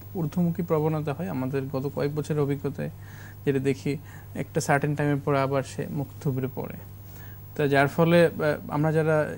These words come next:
ইনভেস্টররা যখনই কনফিডেন্স রাখা শুরু করে, তখনই আবার মুখ থুবড়ে পড়ে। এরকম বেশ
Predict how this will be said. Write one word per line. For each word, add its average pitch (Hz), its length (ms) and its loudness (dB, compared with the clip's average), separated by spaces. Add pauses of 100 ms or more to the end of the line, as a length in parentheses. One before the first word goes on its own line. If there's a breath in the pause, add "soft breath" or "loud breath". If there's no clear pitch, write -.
(160)
ইনভেস্টররা 156 540 2
যখনই 156 300 -2
কনফিডেন্স 151 540 -2
রাখা 156 260 0 (320)
শুরু 180 180 4
করে, 202 280 -4
তখনই 147 300 -6
আবার 135 180 -4
মুখ 156 180 -6 (140)
থুবড়ে 139 320 -6
পড়ে। - 140 -8 (540 loud breath)
এরকম 151 340 -2
বেশ 151 180 0